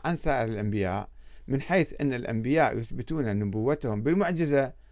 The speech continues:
وخرق العادة، بخلاف الأئمة فإن إمامتهم ثبتت بتعيين رسول الله. كيف ثبتت؟ أين ثبتت؟ متى ثبتت؟ لا يبحث في ذلك، لا يبحث في ذلك.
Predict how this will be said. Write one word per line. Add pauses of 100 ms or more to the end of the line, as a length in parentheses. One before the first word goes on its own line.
(220)
وخرق
العادة، (300)
بخلاف
الأئمة (380)
فإن
إمامتهم
ثبتت (480)
بتعيين
رسول
الله. (1080)
كيف
ثبتت؟ (160)
أين
ثبتت؟
متى
ثبتت؟ (680)
لا
يبحث
في
ذلك، (800)
لا
يبحث
في
ذلك.